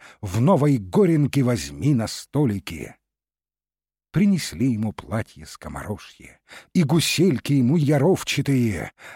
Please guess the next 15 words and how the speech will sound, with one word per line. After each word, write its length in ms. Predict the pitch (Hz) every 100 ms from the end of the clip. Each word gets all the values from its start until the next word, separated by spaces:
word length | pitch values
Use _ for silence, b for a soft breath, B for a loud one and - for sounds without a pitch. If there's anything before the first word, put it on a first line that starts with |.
| B
Обрядился 840 | 143 139 131 117 214 170 - - 170
молодец 600 | 143 180 165 151 156 -
скоморошиной, 1160 | - - 135 123 107 190 - 139 131 107 80 b b b _
пошел 500 | - - - 180 180
он 160 | 151 131
тут, 520 | - 127 120 - - _ _ _ _
да 300 | _ - 156
на 120 | 143
почестный 760 | 131 110 - 113 110 - 90 76
пир. 440 | - 107 92 - _ _ _ _ _ _ _ _ _ _ _ _ _ _ _ _ _ _
Идет 560 | 67 64 120 151 98 80
Добрыня 680 | 135 104 110 90 151 139 131
на 120 | 131
княженецкий 1000 | - 98 110 123 120 151 - - 127 117
двор, 680 | 110 92 147 120 107 71